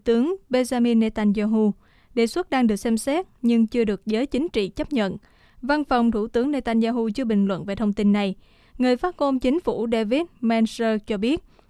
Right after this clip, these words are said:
Israel đã sẵn sàng cho mọi tình huống. "Chúng tôi biết cách đối phó với Iran và chúng tôi cũng có nhiều cách để chống lại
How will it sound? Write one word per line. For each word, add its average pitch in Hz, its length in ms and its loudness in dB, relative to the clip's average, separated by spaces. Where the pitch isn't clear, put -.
Israel 240 400 2
đã 208 120 2
sẵn 226 240 -4
sàng 220 240 0
cho 269 100 -2
mọi 202 160 -2
tình 202 180 -2
huống. 220 280 0
"Chúng 269 140 -2
tôi 233 140 -2
biết 269 180 -4
cách 311 160 -4
đối 254 160 0
phó 247 260 0
với 302 100 -2
Iran 226 360 2
và 254 100 -2
chúng 311 200 -4
tôi 247 240 0
cũng 220 280 -4
có 233 160 -4
nhiều 277 260 -2
cách 302 240 -6
để 208 120 -4
chống 226 220 -4
lại 139 200 -6